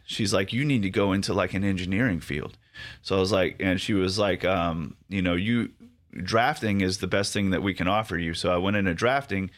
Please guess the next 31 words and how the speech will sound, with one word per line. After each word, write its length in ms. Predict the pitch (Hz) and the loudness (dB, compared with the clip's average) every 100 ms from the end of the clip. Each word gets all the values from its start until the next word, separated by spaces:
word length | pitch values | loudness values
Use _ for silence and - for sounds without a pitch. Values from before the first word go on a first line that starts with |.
| - - - - | -18 -18 -14 -6
That's 160 | 95 | -2
where 100 | 98 | 2
I 60 | 92 | 2
was 100 | 95 | 2
exposed 400 | 90 - 104 98 | -2 0 0 0
to 60 | - | -4
computers. 600 | 82 - 139 143 131 - _ _ _ | -6 -2 0 0 -2 -8 _ _ _
When 120 | 98 | 0
I 60 | 92 | 0
was 100 | 90 | 0
exposed 360 | - - 98 90 | -4 -2 -2 -2
to 60 | |
computers, 440 | 95 104 120 113 101 | -6 -2 0 2 2
I 60 | |
realized 400 | 87 95 90 92 | 2 2 2 2
that 100 | 92 | 2
I 40 | 85 | 2
like 200 | 85 - | 0 0
programming. 600 | 117 117 110 110 110 90 | 0 2 0 0 -2 -2
I 80 | 92 | -4
took 180 | - 90 | -4 -6
a 40 | |
twelve 320 | 78 - 127 123 | -4 0 2 2
thousand 300 | 117 113 104 | 0 2 2
dollar 200 | 104 85 | 2 2
programming 560 | 98 104 95 90 80 | 0 0 0 0 -2
class, 460 | 73 80 82 - - _ _ _ _ _ | -2 0 0 -4 -8 _ _ _ _ _
uh, 320 | 90 85 82 - | -2 0 0 -2
well 280 | 90 107 98 | 2 4 4
worth 260 | 107 110 - | 4 2 2
it, 220 | 87 - | 0 -2